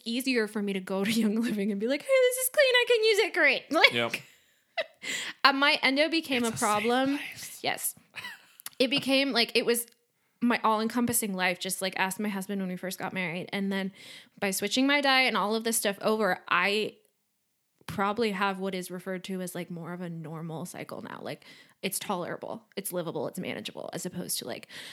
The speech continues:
Speaker 1: "My life is ending. I hate this. This is the worst thing in my life ever. I'm never gonna be able to have kids." Like, and I still have endo. It doesn't, like, go away, but
Speaker 2: Yeah.
Speaker 1: it's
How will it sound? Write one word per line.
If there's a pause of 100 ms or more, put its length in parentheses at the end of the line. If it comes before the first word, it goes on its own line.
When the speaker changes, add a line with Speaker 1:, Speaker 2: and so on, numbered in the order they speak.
(200)
Speaker 1:
"My
life
is
ending.
I
hate
this.
This
is
the
worst
thing
in
my
life
ever. (100)
I'm
never
gonna
be
able
to
have
kids."
Like, (880)
and
I
still
have
endo.
It
doesn't,
like,
go
away,
but
Speaker 2:
Yeah. (500)
Speaker 1:
it's